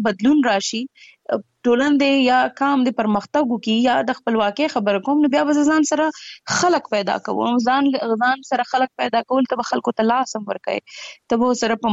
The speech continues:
مسلو کې ودرېږي، م-، ته به ستونزو ته هم ودرېږي، ته به، آه، ډېر چې هغه خلکو ته مسلې راپېښېږي، لکه ذکر ته ذاتي توګه ووایم، زه ډېر داسې مسلو کې د ښځو سره ودرېدلې یم چې هغې کې ما ته د ژوند مسلې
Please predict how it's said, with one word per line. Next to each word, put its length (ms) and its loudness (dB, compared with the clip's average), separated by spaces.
مسلو 300 0
کې 180 -2
ودرېږي، 420 2
م-، 300 0
ته 100 0
به 120 0
ستونزو 340 2
ته 160 -2
هم 80 0
ودرېږي، 520 0
ته 60 2
به، 180 2
آه، 180 2
ډېر 220 2
چې 80 -2
هغه 180 0
خلکو 320 -2
ته 140 2
مسلې 320 0
راپېښېږي، 580 -2
لکه 160 0
ذکر 400 -2
ته 140 2
ذاتي 340 2
توګه 200 2
ووایم، 300 4
زه 160 2
ډېر 260 2
داسې 260 0
مسلو 300 0
کې 200 -2
د 100 -2
ښځو 200 2
سره 260 2
ودرېدلې 460 2
یم 100 4
چې 160 0
هغې 200 2
کې 80 -2
ما 100 4
ته 220 0
د 140 2
ژوند 360 2
مسلې 280 0